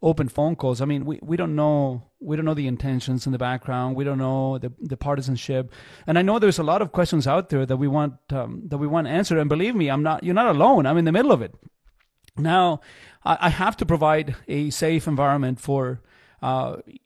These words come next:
for our politicians to come in here and we can have a healthy discussion, and, and that's the whole point. Uh, and it's got nothing to do with, you know, taking a, a political high stand here, because this is not a political show. This is just a,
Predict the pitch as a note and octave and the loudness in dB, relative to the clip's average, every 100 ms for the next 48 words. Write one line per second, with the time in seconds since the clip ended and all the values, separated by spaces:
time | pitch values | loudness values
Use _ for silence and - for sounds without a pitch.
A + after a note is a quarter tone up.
0 | - - - - D3 A#2+ - D3+ D3+ C3+ | -20 -20 -20 -8 -6 -4 0 0 0 -2
1 | F3 D#3 D3 D3+ C#3 C#3 C#3+ C#3+ C3+ C#3 | -2 -2 -2 -2 -4 -2 0 0 0 -2
2 | C3+ C3+ C3+ B2+ D3 C3+ B2+ D3 D3 B2 | -2 -2 -2 -2 -2 -2 -2 -4 -4 -8
3 | - E3+ F3 D3 B2+ C3 C#3+ C3+ E3 D#3+ | 0 0 2 -2 -2 -2 -2 0 0 -2
4 | C3+ D3+ C3 - F3+ F#3+ - - - - | -2 -2 -2 -2 -2 -2 -10 -20 -20 -20
5 | _ C#3+ - E3+ E3+ E3 E3 C#3+ E3 G#3 | _ -8 -4 0 0 0 0 0 0 0
6 | E3 D3+ D3 F3+ D#3 B2 G#3+ F3 C3 - | 0 2 4 4 2 0 -2 -2 -2 -2
7 | E3+ D3+ B2+ A2 - - B2 D3 D#3 D3 | -2 -2 -4 -6 -12 -10 -4 -2 0 -2
8 | C3+ A2 D3 D#3+ - C3 A#2 C3 B2+ C3+ | -4 -4 -4 -2 -2 -2 -2 -2 -4 -4
9 | B2+ E3+ E3+ D3+ D#3 D3+ C#3+ C#3 C#3 C3+ | -4 -2 -4 -2 -2 0 -2 -4 -4 -8
10 | - F3 E3+ B2+ B2 C#3+ - B2+ | -2 -2 0 -2 -4 -4 -4 -6